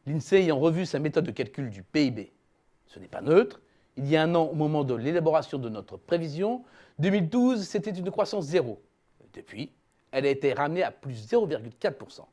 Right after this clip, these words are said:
Le point de départ n'était donc pas le bon. Notre scénario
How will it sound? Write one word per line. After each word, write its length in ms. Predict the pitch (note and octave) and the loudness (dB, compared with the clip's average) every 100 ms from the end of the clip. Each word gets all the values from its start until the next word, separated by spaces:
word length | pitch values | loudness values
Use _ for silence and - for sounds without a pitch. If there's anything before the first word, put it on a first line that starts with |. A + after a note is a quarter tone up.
| _ _ _ _ _ _ | _ _ _ _ _ _
Le 100 | - | -20
point 260 | - - G#3 | -12 2 4
de 40 | |
départ 520 | F#3 E3+ F3 E3+ E3+ - _ _ | 4 4 4 4 2 -6 _ _
n'était 180 | D#3 D3+ | -8 -4
donc 300 | D3+ E3 C3 | -2 -2 4
pas 120 | F#3 | 4
le 100 | D#3+ | 6
bon. 180 | D3 A#2 _ _ _ _ _ _ _ _ _ | 2 -4 _ _ _ _ _ _ _ _ _
Notre 280 | A#2 G#2+ G2+ | -14 -12 -12
scénario 520 | - B2+ D3 G3+ A#3+ | -10 -4 0 0 0